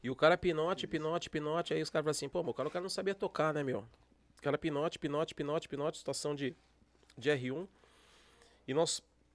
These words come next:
passamos a situação aí de pedágio. Nós fomos pegar o cara quase na área,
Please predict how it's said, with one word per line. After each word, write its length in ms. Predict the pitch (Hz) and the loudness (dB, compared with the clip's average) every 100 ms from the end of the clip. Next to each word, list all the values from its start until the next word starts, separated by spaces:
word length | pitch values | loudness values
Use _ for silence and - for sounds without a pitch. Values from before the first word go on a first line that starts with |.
| _ _ _ _ _ - | _ _ _ _ _ 4
passamos 460 | 156 - 175 175 | 6 6 4 4
a 40 | 170 | 2
situação 480 | - 156 - 160 | 2 0 2 0
aí 100 | 151 | 0
de 100 | 151 147 | -2 2
pedágio. 680 | 147 123 127 170 180 190 - - _ _ _ - - _ _ | 2 4 4 4 2 -8 -12 -20 _ _ _ -20 -20 _ _
Nós 180 | 160 - | -4 0
fomos 160 | 196 | 0
pegar 260 | 196 170 175 | 2 4 4
o 80 | 165 | 2
cara 340 | - 233 214 - _ _ _ _ - - | -2 -2 -2 -6 _ _ _ _ -20 8
quase 340 | 190 220 220 | 10 10 10
na 100 | 214 | 8
área, 380 | 160 190 175 | 10 10 8